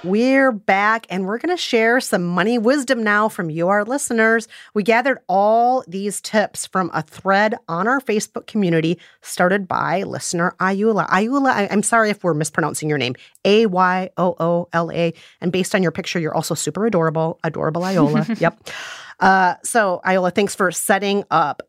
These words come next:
Speaker 1: that thread. And reminder to other listeners, if you're not already part of the Facebook community, you can join by just clicking on the link in this episode description for this episode or any episode.
Speaker 2: It's true.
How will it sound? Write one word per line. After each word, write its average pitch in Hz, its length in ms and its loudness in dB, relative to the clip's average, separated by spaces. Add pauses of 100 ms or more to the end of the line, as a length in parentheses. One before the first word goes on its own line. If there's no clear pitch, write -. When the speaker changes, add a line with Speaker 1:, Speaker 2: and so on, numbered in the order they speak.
Speaker 1:
that 156 460 -2
thread. 226 680 0
And 175 240 -2
reminder 175 380 0
to - 180 -8
other 202 200 2
listeners, 202 460 -2
if - 160 -10
you're 160 80 -2
not 170 240 0
already 175 240 -2
part 269 460 0
of 190 120 -8
the 190 60 -6
Facebook 202 720 -2
community, 208 520 0 (280)
you 196 80 -6
can 208 220 -2 (200)
join 208 540 0 (180)
by 202 120 0
just - 260 -6
clicking 254 560 0
on 196 300 4
the 190 100 0
link 175 400 0
in 180 160 0
this 180 260 -2 (120)
episode 160 440 0
description 151 560 -6 (200)
for - 120 -8
this - 160 -4
episode 147 480 -2
or 269 400 -2
any 233 180 0
episode. - 400 -6 (320)
Speaker 2:
It's 160 200 -14
true. 214 320 -14